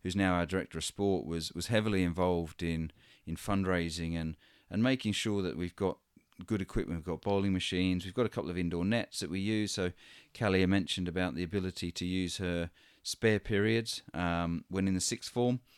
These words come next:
to go down into the hall to, to have a one-to-one, whether it be with myself or Mister Simmons. You know, we, we look at timetables and we manage, manage sort of workloads, but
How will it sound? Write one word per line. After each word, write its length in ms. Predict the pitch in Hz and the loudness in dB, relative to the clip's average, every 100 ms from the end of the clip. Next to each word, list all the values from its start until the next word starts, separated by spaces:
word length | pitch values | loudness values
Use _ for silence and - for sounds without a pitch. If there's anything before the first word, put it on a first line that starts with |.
| _ _ | _ _
to 120 | - | -6
go 160 | 95 87 | -2 -2
down 200 | 92 95 | 0 -2
into 240 | 95 - | -2 -4
the 120 | 92 | -4
hall 260 | 101 98 95 | 0 2 0
to, 300 | - 92 87 - _ | -2 -4 -4 -8 _
to 80 | 87 | -6
have 140 | 98 | -2
a 60 | 92 | 0
one-to-one, 540 | 92 92 92 101 107 - _ _ | 0 0 0 0 -2 -6 _ _
whether 260 | - 90 90 | -6 -4 -4
it 140 | - | -4
be 160 | 92 90 | -2 -2
with 200 | 87 87 | -2 -4
myself 440 | 85 113 113 - | 0 2 2 2
or 140 | 104 101 | 0 2
Mister 240 | 98 - | 0 -4
Simmons. 400 | - 107 110 107 - - _ - | -2 -2 -2 -6 -14 -20 _ -4
You 80 | 98 | 0
know, 160 | 95 | 2
we, 180 | 95 98 - - | 0 -4 -8 -10
we 140 | - 95 | 0 2
look 240 | 113 - | 2 2
at 100 | 98 - _ - | -4 -4 _ -16
timetables 640 | - 101 98 90 101 95 92 | -4 0 0 -2 -4 -4 -2
and 80 | 90 | 0
we 60 | |
manage, 500 | 92 101 98 87 - _ _ _ | 2 2 0 -2 -8 _ _ _
manage 400 | 101 110 110 87 | -2 0 0 0
sort 240 | - 107 95 | -2 0 2
of 160 | 92 - _ _ _ _ | 0 -4 _ _ _ _
workloads, 840 | 92 107 117 - 98 98 104 - - _ - | 2 6 6 4 2 2 0 -4 -8 _ -4
but 220 | 90 | -4